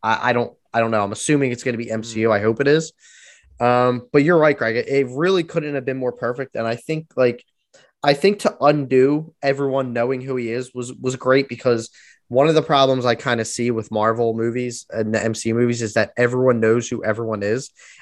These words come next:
Speaker 1: and there's no sense of anonymity within,
Speaker 2: Mm-hmm.
Speaker 1: like, the public and, and their heroes. And I think it's really, like, you know, it, it's back to basics of,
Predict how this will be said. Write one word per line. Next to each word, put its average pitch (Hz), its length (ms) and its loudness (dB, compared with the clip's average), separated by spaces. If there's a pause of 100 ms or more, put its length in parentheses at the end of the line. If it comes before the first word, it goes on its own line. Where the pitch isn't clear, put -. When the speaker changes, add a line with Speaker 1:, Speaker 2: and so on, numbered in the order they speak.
Speaker 1:
and 131 160 2
there's 131 180 2
no 131 200 4
sense 120 400 -4
of 120 280 -2
anonymity 120 760 -2 (440)
within, 120 600 -2
Speaker 2:
Mm-hmm. - 240 -18
Speaker 1:
like, 113 280 -4
the 127 100 -4
public 127 600 -4
and, 113 440 -4 (800)
and 113 300 0
their 117 180 2
heroes. 131 580 -2 (500)
And 151 120 0
I 147 80 2
think 180 220 -4
it's - 160 -6
really, 143 400 0
like, 127 300 -4
you 127 100 -8
know, 120 160 -2
it, 113 160 -6
it's 117 220 -10
back 113 260 -2
to 123 80 -12
basics 117 500 -4
of, 110 340 0